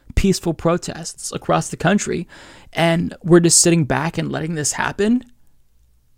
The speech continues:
It's, uh,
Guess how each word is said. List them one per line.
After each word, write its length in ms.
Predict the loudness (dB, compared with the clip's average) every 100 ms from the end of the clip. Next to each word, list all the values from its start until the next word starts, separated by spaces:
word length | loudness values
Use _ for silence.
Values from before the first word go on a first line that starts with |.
| _ _ _ _ _ _ _ _ _ _ _ _ _ _ _ _
It's, 360 | -4 -2 -2 0
uh, 400 | 0 0 -2 -6